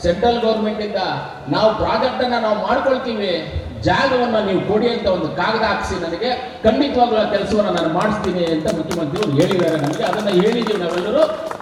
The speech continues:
ಪ್ರಾಜೆಕ್ಟ್ ಕಾಸ್ಟ್ ಅನ್ನ ಸೆಂಟ್ರಲ್ ಗವರ್ನಮೆಂಟ್ ಭರಿಸುತ್ತೆ, ಲ್ಯಾಂಡು ಸ್ಟೇಟ್ ಗವರ್ನಮೆಂಟ್ ಕೊಡೋದು ಅಂತ ನೀವೊಂದು ಕಾಗದವನ್ನ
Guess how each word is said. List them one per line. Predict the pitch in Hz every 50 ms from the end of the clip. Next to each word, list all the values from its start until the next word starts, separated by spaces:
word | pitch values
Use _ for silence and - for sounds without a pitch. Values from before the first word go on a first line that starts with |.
| - - - - - - - - -
ಪ್ರಾಜೆಕ್ಟ್ | - - 190 214 240 233 247 240 - - 240 - 226
ಕಾಸ್ಟ್ | 220 220 220 220 233
ಅನ್ನ | 226 220 233 277 302 311 294 - - - -
ಸೆಂಟ್ರಲ್ | 185 - 202 - 233 240 233
ಗವರ್ನಮೆಂಟ್ | 214 214 220 214 214 254 285 - 233
ಭರಿಸುತ್ತೆ, | 240 240 226 - 277 - - 196 - 117 - - - - - - - - - - - - - - - - - - 135
ಲ್ಯಾಂಡು | 135 139 160 185 208 233 277 277 277 277 302 330 339 320 - - - - - -
ಸ್ಟೇಟ್ | - - 240 294 302 - 240
ಗವರ್ನಮೆಂಟ್ | 247 240 226 226 220 214 -
ಕೊಡೋದು | - 208 202 196 196 190 190 190
ಅಂತ | 196 247 - 311 269 233 220 - - - - - - - - 180
ನೀವೊಂದು | 202 208 208 208 202 196 180 196 190 180 175 165 - - - - -
ಕಾಗದವನ್ನ | - 175 - - 254 247 247 233 226 214 208